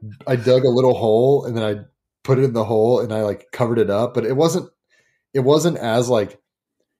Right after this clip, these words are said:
impactful as I wanted that to be, like, burying that. So I just was like, "Fuck that." And it was, like, stomping on it and stuff. <laughs> And this, uh,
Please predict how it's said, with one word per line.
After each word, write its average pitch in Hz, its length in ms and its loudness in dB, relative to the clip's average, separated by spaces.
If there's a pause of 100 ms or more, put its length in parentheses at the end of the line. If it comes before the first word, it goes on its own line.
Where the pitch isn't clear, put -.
(420)
impactful 135 680 0
as 127 100 2
I 117 80 4
wanted 110 360 0
that 131 220 2
to 143 100 -6
be, 143 240 -2
like, 104 280 -2
burying 113 440 0
that. 135 360 0 (160)
So - 320 -4
I 110 80 0
just 110 260 -6
was 107 120 -4
like, 95 160 -4 (420)
"Fuck 139 240 -2
that." 123 300 0
And 127 120 -4
it 127 40 -4
was, 117 120 -4
like, 110 160 -2
stomping 120 440 -2
on 131 180 4
it 131 60 0
and 139 120 -8
stuff. 143 380 0
<laughs> - 20 -18
And 117 120 -8
this, - 360 -8 (720)
uh, 104 400 0